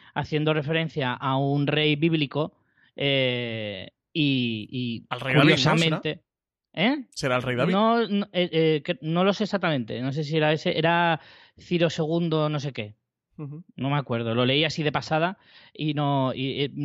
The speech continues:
Speaker 1: porque a mí no me sonaba mucho, a pesar de haber <laughs> ido a un colegio cristiano. Y, y, y él se cambia el nombre cuando ya está muy metido dentro de la secta y como ya se había hecho un poco con el poder. Y de, la his-, el documental te cuenta un poquito que su madre,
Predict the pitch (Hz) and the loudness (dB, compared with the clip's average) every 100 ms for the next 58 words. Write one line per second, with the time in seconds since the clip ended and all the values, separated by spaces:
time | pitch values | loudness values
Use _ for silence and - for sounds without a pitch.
0 | 139 127 123 131 139 139 123 127 127 120 | -4 -2 0 2 4 4 2 2 2 2
1 | 127 - 175 - 123 117 123 120 120 175 | 2 0 -2 -2 -4 -2 0 2 2 2
2 | 139 139 131 127 123 123 143 170 - - | 2 0 -4 -4 -6 -4 -4 -4 -8 -18
3 | - - - - 156 143 139 135 131 - | -20 -20 -10 -2 2 4 2 0 -4 -4
4 | 143 139 135 131 156 170 202 196 196 196 | -2 0 -2 0 0 0 0 2 2 2
5 | 208 208 208 214 - 160 156 151 135 175 | 0 0 0 -2 -4 -6 -2 -2 0 0
6 | 180 180 - 185 180 180 175 160 175 170 | 2 0 -2 -4 -2 0 -2 -2 0 2
7 | 165 156 165 165 160 160 160 160 - 170 | 0 0 2 4 4 4 2 2 0 -4
8 | - 170 170 170 143 143 131 143 139 156 | 0 2 2 2 -2 -4 -2 -2 0 2
9 | 156 151 - 170 - - - 147 160 170 | 2 2 2 0 -2 -10 -2 2 4 4
10 | 147 117 127 135 - - - 147 147 147 | 0 0 -2 -2 -4 -20 -10 -2 0 2
11 | 151 147 139 - 151 143 143 139 139 143 | 2 0 0 -4 -2 0 0 0 0 2
12 | 180 185 196 190 180 185 180 160 139 135 | 0 0 0 0 0 -2 0 0 0 2
13 | 131 127 151 139 143 160 175 170 175 170 | 0 0 -2 0 2 4 4 6 6 4